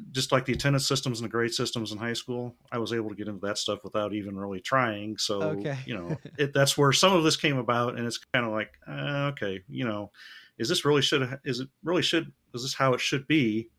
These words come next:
Speaker 2: Mm-hmm.
Speaker 1: And, you know, the answer is no, it shouldn't have been. But,
Speaker 2: Right.
Speaker 1: you know, was I s-, too smart for my own good? I don't know.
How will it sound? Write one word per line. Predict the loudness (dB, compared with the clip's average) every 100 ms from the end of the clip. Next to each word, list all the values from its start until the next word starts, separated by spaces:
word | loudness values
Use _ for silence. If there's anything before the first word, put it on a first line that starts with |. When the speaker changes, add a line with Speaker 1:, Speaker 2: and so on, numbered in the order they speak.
| _ -4
Speaker 2:
Mm-hmm. | -2
Speaker 1:
And, | 0 -2 -4 -8 -10
you | -8
know, | -8 -8 -12 _ _ -10
the | -4 -2
answer | -2 -2
is | -4 -6
no, | -8 -8
it | -8
shouldn't | -8 -10
have | -16
been. | -20 -20 -14
But, | -12 -12 -16 -20 _
Speaker 2:
Right. | -16
Speaker 1:
you | -14
know, | -12 -16 _ -20 -8
was | -4 -4
I |
s-, | -6 -8 -14 -6
too | -4
smart | -2 -2 -4
for | -6
my | -8
own | -8
good? | -6 -6 -8
I | -10
don't | -10 -14
know. | -20